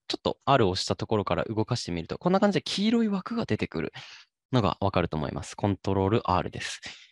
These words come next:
で、これループカットという機能なんですけども、えー、で、これはぐるりと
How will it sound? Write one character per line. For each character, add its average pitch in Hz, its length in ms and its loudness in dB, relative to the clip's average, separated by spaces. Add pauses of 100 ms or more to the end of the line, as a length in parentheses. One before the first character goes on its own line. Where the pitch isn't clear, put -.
(440)
で、 180 60 0
こ 220 120 6
れ 185 60 6
ル 147 200 6
ー - 80 -4
プ - 80 -10
カ 190 120 0
ッ - 60 0 (100)
ト 107 120 -4
と 95 100 -2
い 92 120 0
う 87 60 -2
機 - 160 -6
能 92 160 2
な 85 120 -2
ん 82 100 -6
で 82 80 -6
す - 100 -14
け 85 120 -4
ど 92 100 -2
も、 113 340 2
え 95 140 0
ー、 - 20 -4
で、 87 120 0
こ - 180 0
れ 190 80 2
は 165 80 4
ぐ 113 220 2
る 226 100 2
り 202 160 0
と 107 120 -6